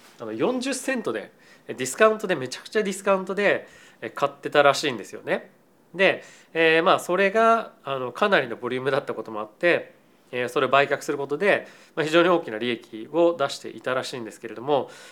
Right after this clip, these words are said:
まあ、これ何のためにこんなやってたのかなっていうのはすごく、まあ、不思議なのと、まあ、あとはですね、あの、このマーケットメイキングのビジネスっていうのは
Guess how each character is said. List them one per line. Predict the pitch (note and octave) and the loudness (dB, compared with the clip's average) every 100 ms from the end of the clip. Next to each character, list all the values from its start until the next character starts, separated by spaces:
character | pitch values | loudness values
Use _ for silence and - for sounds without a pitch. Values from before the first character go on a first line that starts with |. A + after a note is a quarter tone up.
| - | -14
ま | D3 | -8
あ、 | |
こ | C3 | -4
れ | |
何 | C3 C#4+ F4 | 0 0 0
の | - | -2
た | D3 | -2
め | B2 | -4
に | |
こ | A2+ C#3 | -8 -10
ん | C#3 | -2
な | C#3 C3+ | 0 2
や | B2+ | 0
っ | B2+ | -4
て | - D3 | -4 -2
た | C#3+ | -2
の | G#2 | -2
か | A2+ | -4
な | A#2 | -4
っ | - | -6
て | C3 | -10
い | |
う | A#2+ | -4
の | |
は | C3 B2+ | -2 -2
す | E3+ | 0
ご | B3 | 0
く、 | D#3 A2 A#2+ | 0 -2 -4
ま | B2 | -6
あ、 | |
不 | - - | -6 -10
思 | C3+ | -8
議 | C3+ C3 | -8 -6
な | B2+ | -4
の | A#2+ | -6
と、 | G#2+ D3 B2 A2 - - - - | -2 0 0 -2 -12 -20 -20 -6
ま | - | 2
あ、 | G3 | 2
あ | |
と | C#4 | 2
は | B3 | 0
で | A2 | -2
す | B2 | -6
ね、 | A#2+ G#2 - _ _ _ _ | -6 -6 -10 _ _ _ _
あ | C3 B2 | -8 -6
の、 | A#2 A2+ A2+ A2+ | -4 -2 -4 -4
こ | B2 | -4
の | |
マ | A#2+ G3 | 0 0
ー | |
ケ | B3+ | -2
ッ | C4 | -6
ト | B3 | -6
メ | C4+ C4+ | -6 -4
イ | |
キ | F#3 | -4
ン | B2 | -6
グ | A2 G#2+ G2+ B2 | -6 -6 -8 -4
の | C#3 A#2 G#2 | -2 -2 -4
ビ | C3+ | -6
ジ | D3 | -4
ネ | A2+ | -6
ス | - | -8
っ | G#2+ | -14
て | - | -12
い | G#2+ | -10
う | |
の | G#2 | -2
は | D3 A#2 - | 2 2 -2